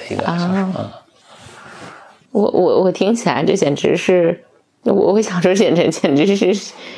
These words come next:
Speaker 2: 是场炼狱。<laughs> 就是你如果要把每一条生命的所有的这个体验全
Speaker 1: 嗯。
Speaker 2: 体验一遍的话，就是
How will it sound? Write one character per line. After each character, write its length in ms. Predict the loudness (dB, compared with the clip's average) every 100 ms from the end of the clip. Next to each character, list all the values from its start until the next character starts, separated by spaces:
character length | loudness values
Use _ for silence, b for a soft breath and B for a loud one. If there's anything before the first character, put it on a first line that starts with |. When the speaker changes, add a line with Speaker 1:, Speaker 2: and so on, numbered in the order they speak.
| B
Speaker 2:
是 160 | -2
场 160 | 2 2
炼 280 | 2 2 2
狱。 360 | 2 2 2 0 0 0 2 2 2 2 2
<laughs> 840 | 0 0 0 -2 -2 -4 0 0
就 220 | 0 -2
是 260 | 0 0 -2 -4 B -6 -2
你 100 | 0
如 100 | 2
果 100 | 2
要 160 | 0 0
把 320 | -2 -2 -6 B B B
每 220 | -2 0
一 40 | 0
条 200 | 0 0
生 200 | 0 0
命 160 | 2
的 80 | 0
所 160 | 0 0
有 160 | 0
的 160 | 0 0
这 140 | 0
个 140 | 0 0
体 160 | -2
验 200 | -4 -4 -4
全 440 | -4 -2 0 0
Speaker 1:
嗯。 100 | -2 -4 -6 -12 B B B -12
Speaker 2:
体 160 | -2
验 140 | 0 0
一 60 |
遍 260 | 0 0 0
的 80 | -2
话， 280 | -4 -4 -4
就 140 | -4 -6
是 280 | -4 -4